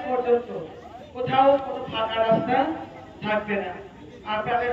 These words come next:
কোনো অসুবিধা হবে না। আমি থাকি আর না থাকি, অন্তত পক্ষে আপনার সুন্দরভাবে করতে পারবেন।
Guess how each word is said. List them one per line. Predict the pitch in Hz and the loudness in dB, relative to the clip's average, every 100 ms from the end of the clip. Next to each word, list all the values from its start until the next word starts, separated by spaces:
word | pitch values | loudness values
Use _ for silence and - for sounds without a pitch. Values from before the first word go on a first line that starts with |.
| 233 | 2
কোনো | 240 254 | 2 6
অসুবিধা | 240 - - 220 214 | 6 4 0 -2 2
হবে | 196 196 190 | 2 4 2
না। | 180 180 - - - 190 | 0 -4 -8 -14 -10 -6
আমি | 208 - | 0 2
থাকি | 208 214 240 | 2 2 6
আর | 240 220 | 6 6
না | 202 214 | 4 2
থাকি, | 208 214 226 233 240 - - - 208 | 2 0 -2 -4 -6 -12 -14 -10 -6
অন্তত | 208 226 233 226 | -6 -4 0 0
পক্ষে | 220 208 226 233 233 - 294 269 302 - 196 | -2 -6 -2 -2 -2 -8 -8 -8 -8 -6 -6
আপনার | 392 208 208 - - - - - 311 | -2 0 -2 -4 -8 -8 -8 -8 -6
সুন্দরভাবে | 226 226 247 240 240 - 196 - - - 214 | -2 4 8 8 8 4 0 -6 -8 -8 -4
করতে | 214 240 | 2 6
পারবেন। | 220 214 202 220 | 8 8 6 6